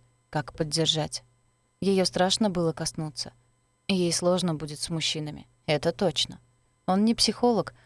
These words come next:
но его тетя в прошлом работала психологом. Краем уха он слышал, что жертвы насилия всегда тяжело идут на поправку. Для этого нужно время. И много.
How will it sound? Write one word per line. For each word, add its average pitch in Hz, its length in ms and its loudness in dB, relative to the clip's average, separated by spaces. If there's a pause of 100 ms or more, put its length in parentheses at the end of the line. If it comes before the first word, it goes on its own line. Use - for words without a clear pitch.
(140)
но 190 80 2
его 175 200 4
тетя 170 300 2
в - 80 -16
прошлом 180 400 0
работала 160 440 0
психологом. 156 760 -4 (440)
Краем 175 380 2
уха 190 180 0
он 165 140 2
слышал, 175 480 -2 (280)
что - 220 -4
жертвы 165 360 0
насилия 170 480 2
всегда 170 420 0
тяжело 165 440 -2
идут 160 200 -6
на 160 100 -2
поправку. 156 580 -4 (600)
Для 185 220 4
этого 160 280 -2
нужно 165 320 0
время. 165 340 -2 (400)
И 170 100 0
много. 175 480 2